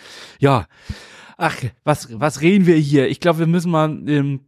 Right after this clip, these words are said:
ganz kurz, es ist Mittagszeit, also erstmal das, wir ma-, sind mal ganz transparent, wir nehmen ja sonst normalerweise immer abends auf und jetzt nehmen wir hier mal in der Mittagszeit auf. Das ist eine ganz andere Dynamik, fällt mir auf. Das ist irgendwie ganz anders,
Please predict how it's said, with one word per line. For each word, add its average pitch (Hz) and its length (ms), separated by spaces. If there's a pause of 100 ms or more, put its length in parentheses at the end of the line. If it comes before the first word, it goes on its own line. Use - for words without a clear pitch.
(100)
ganz 160 240
kurz, 143 240
es 123 140
ist 120 120
Mittagszeit, 131 760
also 120 180
erstmal 123 260
das, 127 240
wir 123 60
ma-, 120 180
sind 123 220
mal 120 160
ganz 131 180
transparent, 131 560
wir 117 220
nehmen 147 360
ja 147 120
sonst 151 280
normalerweise 127 960 (380)
immer 165 300
abends 131 320
auf 113 320
und 123 140
jetzt 131 320 (260)
nehmen 151 280
wir 131 80
hier 127 200
mal 127 140
in 127 100
der 113 100
Mittagszeit 113 500
auf. 101 120
Das 101 80
ist 110 40
eine 110 80
ganz 131 180
andere 123 220
Dynamik, 104 500
fällt - 220
mir 95 160
auf. - 120
Das 113 80
ist 104 160
irgendwie 120 240
ganz 120 180
anders, 113 420